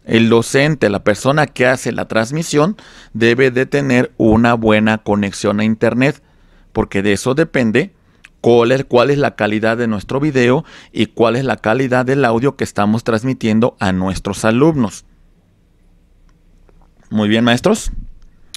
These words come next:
Ok, ese es un tema importantísimo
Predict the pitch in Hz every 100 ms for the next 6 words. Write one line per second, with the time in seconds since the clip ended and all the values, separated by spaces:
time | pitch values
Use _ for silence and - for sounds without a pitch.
0 | - 104 - - 101 143 147 165 156 143
1 | - - 110 101 101 - 104 - 117 -
2 | - -